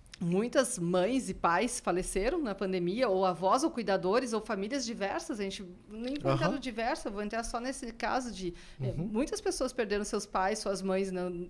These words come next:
Speaker 1: dentro da pandemia. Como é que a gente vai celebrar algo que vai,
Speaker 2: <laughs>
Speaker 1: né?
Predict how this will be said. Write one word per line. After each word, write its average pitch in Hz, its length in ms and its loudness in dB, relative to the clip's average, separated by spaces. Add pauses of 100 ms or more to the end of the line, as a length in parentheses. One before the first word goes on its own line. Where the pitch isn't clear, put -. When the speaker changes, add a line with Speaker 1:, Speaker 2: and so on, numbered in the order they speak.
Speaker 1:
dentro 208 280 0
da 202 100 0
pandemia. 185 540 0 (560)
Como 240 120 -2
é 285 60 2
que 285 100 -6
a 403 40 0
gente 349 300 0
vai 269 200 4
celebrar 220 560 2
algo 170 320 2 (100)
que - 180 -4
vai, 196 280 6 (460)
Speaker 2:
<laughs> - 400 -14
Speaker 1:
né? 190 340 4